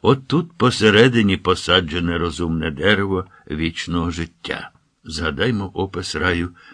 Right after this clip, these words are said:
у Дмитра Туптала з деревом життя посеред раю, яке завжди родить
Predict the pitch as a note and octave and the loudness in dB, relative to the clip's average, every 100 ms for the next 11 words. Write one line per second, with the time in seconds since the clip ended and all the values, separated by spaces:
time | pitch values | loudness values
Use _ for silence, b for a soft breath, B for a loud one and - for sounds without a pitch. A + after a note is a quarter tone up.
0 | b - F#2 F2+ F2+ - F2 - F2+ E2 | b -4 0 0 0 0 0 0 -4 -4
1 | - D#2+ E2 C#2 E2 E2+ E2+ E2 E2 D#2+ | -4 -2 -2 -2 -2 0 0 -2 -6 -4
2 | F2 E2 D#2+ - D#2+ E2 D2+ D2+ C2+ - | -4 -4 -4 -6 -4 -4 -4 -6 -6 -10
3 | - B B B B B G#2+ B2+ C3+ D#3 | -16 B B B B B 2 6 6 8
4 | D#3+ C#3 D3 C#3 D3 C#3 C3 - | 6 6 8 10 10 8 4 2